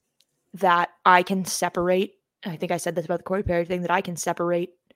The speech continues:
horrible people from mental health issues. And,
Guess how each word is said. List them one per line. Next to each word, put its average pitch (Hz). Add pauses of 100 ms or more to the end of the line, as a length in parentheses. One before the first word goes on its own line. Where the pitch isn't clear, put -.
(280)
horrible 180
people 180
from 170
mental 180
health 170 (120)
issues. 185
And, 165